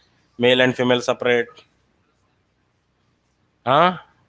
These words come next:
Both are having complete digestive system। मतलब क्या है? बहुत सिमिलर हैं, कैरेक्टर सिमिलर भी हैं, लेकिन पूरे सिमिलर नहीं।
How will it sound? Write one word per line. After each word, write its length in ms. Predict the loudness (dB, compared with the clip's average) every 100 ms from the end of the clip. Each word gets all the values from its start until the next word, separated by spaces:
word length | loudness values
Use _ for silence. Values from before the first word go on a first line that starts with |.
| _ _ _ _ _ _ _ _ _ _ _ _
Both 260 | -2 0 2 2
are 100 | 2
having 380 | 2 0 -2
complete 500 | 0 -2 -2 -2 0
digestive 500 | 0 0 -2 -4 -6 -8
system। 500 | -8 -10 -8 -8 -10 -16 _ _ _ _ _ _ _ _ _ _ _ _ _
मतलब 300 | -2 2 2
क्या 100 | 4
है? 60 | 2
बहुत 260 | 4 2 4
सिमिलर 340 | 2 4 4
हैं, 220 | 4 2 0 -14 -20 _ _ _ _ _ _ _ _ _ _ -2
कैरेक्टर 320 | -2 0 -4
सिमिलर 380 | -4 -2 -2 0
भी 100 | 0
हैं, 80 |
लेकिन 240 | 0 -2 -4
पूरे 240 | 0 0
सिमिलर 320 | 0 0 0
नहीं। 280 | 0 -2 -6